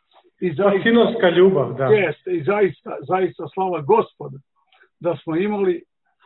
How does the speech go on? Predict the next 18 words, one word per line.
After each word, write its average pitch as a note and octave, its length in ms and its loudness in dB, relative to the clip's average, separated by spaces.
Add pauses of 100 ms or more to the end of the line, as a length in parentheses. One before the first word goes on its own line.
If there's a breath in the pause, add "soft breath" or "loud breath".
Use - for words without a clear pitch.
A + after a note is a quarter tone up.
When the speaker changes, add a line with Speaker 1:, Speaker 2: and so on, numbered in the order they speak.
(100)
Speaker 2:
Ajde A3+ 260 4
da A3 100 6
Speaker 1:
tako, F#3+ 120 0
Speaker 2:
ne F#3+ 100 2
ostanem G#3 420 2
dužan, G3 260 4
Speaker 1:
da E3+ 100 4
smo C3 100 -4
imali F#3+ 340 4
Speaker 2:
prosto. G#3 180 0
Speaker 1:
tako G#3 280 0
sve G3+ 260 0
te G#3+ 80 -2
ljude F3+ 480 2
i F3+ 120 -2
da E3+ 80 -4
ih D3+ 160 -4
imamo, C3+ 400 -10